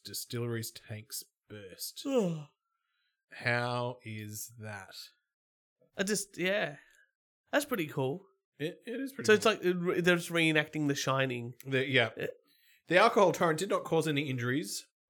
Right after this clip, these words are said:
Speaker 1: uh, but did cause material damage as the red liquid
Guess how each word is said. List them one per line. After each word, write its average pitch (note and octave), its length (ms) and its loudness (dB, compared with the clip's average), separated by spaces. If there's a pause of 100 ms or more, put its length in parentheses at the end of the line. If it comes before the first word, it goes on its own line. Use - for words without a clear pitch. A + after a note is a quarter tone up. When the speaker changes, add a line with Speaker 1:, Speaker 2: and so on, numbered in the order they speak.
(140)
Speaker 1:
uh, C3 180 0
but D3 180 -2
did A#3 160 -6
cause D#3+ 280 -2
material F3+ 400 -4
damage A2+ 500 -4
as A#2+ 140 -4
the B2 80 -8
red D3+ 340 -6 (140)
liquid C3+ 340 -8